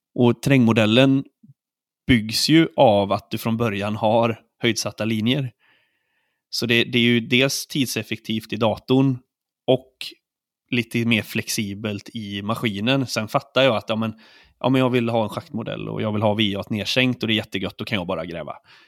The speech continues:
Men det, det händer ju saker, det bygger ju hela tiden levande. Så jag, det är ju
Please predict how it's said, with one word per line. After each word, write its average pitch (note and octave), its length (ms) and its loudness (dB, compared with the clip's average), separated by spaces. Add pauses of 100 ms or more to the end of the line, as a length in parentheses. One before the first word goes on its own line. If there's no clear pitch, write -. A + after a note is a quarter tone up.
(640)
Men A#2 140 -10
det, A2 80 -8 (480)
det A#2+ 80 -4
händer A#2 300 0
ju B2 60 2
saker, A#2 320 0
det A#2+ 100 -8
bygger B2 380 -4
ju B2 120 2
hela A2+ 180 -2
tiden G#2 240 -4
levande. A2 460 -2
Så - 120 0
jag, A#2+ 160 6 (180)
det C3+ 120 4
är C3+ 60 6
ju C#3 120 4